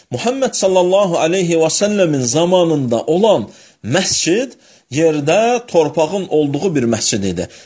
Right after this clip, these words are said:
Yerə döşəklərin döşənmədiyi, xalçaların sərilmədiyi və palazların olmadığı bir məscid idi, qardaşlar. Günümüzdə isə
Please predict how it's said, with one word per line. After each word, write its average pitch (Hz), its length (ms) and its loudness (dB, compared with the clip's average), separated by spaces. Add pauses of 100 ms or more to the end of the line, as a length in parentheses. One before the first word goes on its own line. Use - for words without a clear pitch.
(120)
Yerə 151 220 0
döşəklərin 143 720 0
döşənmədiyi, 180 800 0
xalçaların 135 560 0
sərilmədiyi 180 800 0 (360)
və 135 160 0
palazların 156 640 0
olmadığı 156 640 -2
bir 214 220 -2
məscid 127 400 -4
idi, 98 160 -4
qardaşlar. 92 480 -6 (1300)
Günümüzdə 151 540 0
isə 180 240 0